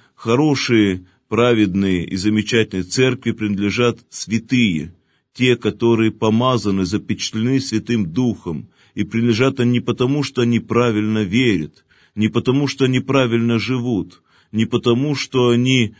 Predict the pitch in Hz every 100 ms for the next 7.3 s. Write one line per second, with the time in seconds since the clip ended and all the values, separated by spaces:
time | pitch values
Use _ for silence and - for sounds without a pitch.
0 | _ 127 143 123 117 117 113 82 143 151
1 | 120 104 92 104 101 104 123 120 110 107
2 | 104 - - 131 110 98 107 110 123 131
3 | 120 123 117 120 135 123 120 120 120 113
4 | 117 131 131 90 73 - _ _ _ _
5 | 104 117 - 120 135 123 - 120 - 139
6 | 127 113 98 - _ - 80 117 120 127
7 | 139 107 -